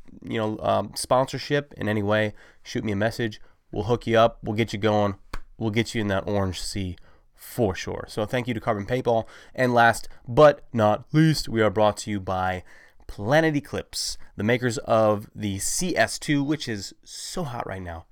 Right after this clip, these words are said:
It, it's, it's so hot right now, guys. And, uh, the Etha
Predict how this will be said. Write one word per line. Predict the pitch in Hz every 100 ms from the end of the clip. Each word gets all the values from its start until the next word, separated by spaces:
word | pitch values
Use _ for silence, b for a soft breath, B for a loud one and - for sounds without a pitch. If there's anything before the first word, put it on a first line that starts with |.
| -
It, | -
it's, | - - - -
it's | -
so | - 165 135
hot | 113 -
right | 95
now, | 87 82
guys. | 82 80 b b b -
And, | 104 98 95 98 -
uh, | 104 92
the | 90 92 -
Etha | 160 185 - 92 87